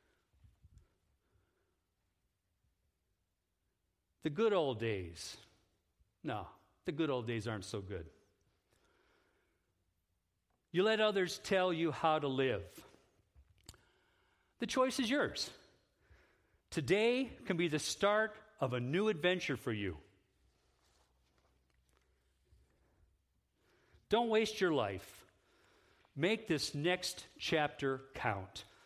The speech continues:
And you know what? It doesn't matter what you've done up to now. Make this next chapter count in your life for eternal consequences,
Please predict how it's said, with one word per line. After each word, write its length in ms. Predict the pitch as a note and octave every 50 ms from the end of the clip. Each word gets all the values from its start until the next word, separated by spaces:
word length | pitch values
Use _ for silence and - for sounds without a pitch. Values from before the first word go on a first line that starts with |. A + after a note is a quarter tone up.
| _ -
And 80 | D3+ E3+
you 60 | A3+
know 80 | C4 B3+
what? 200 | C4 C4 A3 F#3+
It 80 | F3
doesn't 260 | - A#3 G3 G3+ F#3
matter 280 | E3+ F3 F#3+ G3 F#3 D#3+
what 200 | D3 D#3+ D#3 -
you've 120 | F3+ D#3+
done 200 | C#3+ E3 E3 E3
up 140 | D#3+ D#3 -
to 120 | - E3 D3
now. 300 | D3 D3+ B2+ F#2 F2+ - - - _ _ _ _ _ _ _ _ _ -
Make 280 | C#3+ F#3 B3+ C#4+ C#4 -
this 200 | A#3+ G#3 - -
next 280 | F3+ F#3+ F#3 - -
chapter 380 | - - E3 D3+ C#3 - D3 C3
count 300 | - - D#3 C#3 C3 B2+
in 80 | B2
your 140 | A#2+ A#2+ A#2
life 420 | A#2 A2 G#2 F#2+ F2 - - - - _ - - - - _ _ _
for 160 | - D3 D3+ C#3+
eternal 680 | B2+ A#2 - - - E3+ E3+ F3 E3+ E3 E3+ E3+ D3 - - _ _ _ _ _ -
consequences, 920 | - D3 C#3 C3+ - C3+ B2 - A2 F#2+ F#2 - - F2 E2 - -